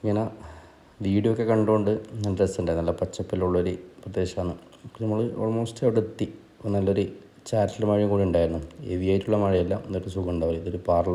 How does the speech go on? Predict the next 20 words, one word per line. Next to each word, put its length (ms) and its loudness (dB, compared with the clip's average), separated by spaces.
മഴയാണ്. 300 -4
അപ്പോൾ 160 -6
അതുകൊണ്ട് 280 0
തന്നെ 160 0
ഒരുപാട് 380 8
കാഴ്ചക്കാരുണ്ട്, 680 2
ഒരുപാട് 380 -2
വണ്ടികൾ 380 2
കാണുന്നുണ്ട്. 440 0
അപ്പോൾ 200 -4
മുന്നത്തെ 340 4
പോലെ 200 4
ഇപ്പോൾ 200 2
ആൾക്കാർ 440 4
ഇവിടെ 180 6
കൂടുതലായിട്ട് 540 4
വരുന്നുണ്ടെന്ന് 520 2
അറിയാൻ 240 0
പറ്റിയത്. 280 -14
അപ്പോൾ 140 -6